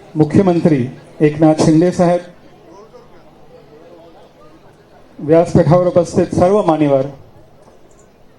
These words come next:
येथे उपस्थित असलेल्या माझ्या सर्व वडील मंडळींना आणि बंधू भगिनींना, मीडियातील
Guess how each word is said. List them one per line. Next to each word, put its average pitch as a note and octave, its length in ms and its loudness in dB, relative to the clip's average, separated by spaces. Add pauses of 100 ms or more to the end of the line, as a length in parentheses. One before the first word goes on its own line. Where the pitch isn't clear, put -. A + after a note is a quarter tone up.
(500)
येथे E3 240 0
उपस्थित E3 420 0
असलेल्या D#3+ 420 2
माझ्या D3+ 240 -2
सर्व E3 300 0 (840)
वडील D3+ 260 -10
मंडळींना D#3 500 -6
आणि D3+ 140 -8
बंधू C#3+ 260 -6
भगिनींना, D#3 400 -6 (2250)
मीडियातील D#3+ 720 0